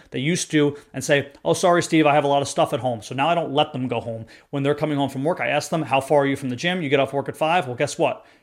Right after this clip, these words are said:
Be here at five fifteen. We're gonna start warming up." Because if they go home, they're gonna find a bunch of things that they, you know, quote unquote, have to do. And then they're gonna put their workout off. So yes, it is better to work out in the morning. But for those people who don't have energy, they just can't do it, they're not gonna get a good workout,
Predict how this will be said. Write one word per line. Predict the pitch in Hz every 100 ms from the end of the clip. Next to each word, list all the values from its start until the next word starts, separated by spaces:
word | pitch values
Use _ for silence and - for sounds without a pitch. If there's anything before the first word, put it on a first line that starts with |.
| _
Be | 165
here | 151
at | 147
five | 156 143
fifteen. | 139 - 143
We're |
gonna | 131
start | 123 143 131
warming | 127 127
up." | 117 - _ - - _ -
Because | - 160 147 131 - - _ _
if | 160
they | 156
go | 131 180
home, | 170 143 139 - -
they're | 160
gonna | 160
find | 151 151
a |
bunch | 135 139
of | 127
things | 143 131
that |
they, | 123 135 135 - - - - - -
you | 143
know, | 123
quote | - 175
unquote, | 151 131 156 147
have | - 170 160 143 -
to | 143
do. | 117 - - - - -
And | 139
then | 139
they're | 139
gonna | 139 135 127 - -
put | - 156
their | 143
workout | 127 131 135 113
off. | 120 101 - - - -
So | -
yes, | 156 131 170
it |
is | 175 202
better | 160 196
to | 175
work | 160 160
out |
in | 139
the |
morning. | 147 143 117
But | - 240 151 - - - _
for | -
those | 156 190 208
people | 202 170
who | 147 147
don't | 120 165
have | 175 175 -
energy, | 151 123 120
they | 113
just | 123 180 -
can't | 175 170
do | 160 160
it, | 160
they're | 135
not | 131 156
gonna | 170 147
get | 147 135
a |
good | 135
workout, | 135 202 208 110 -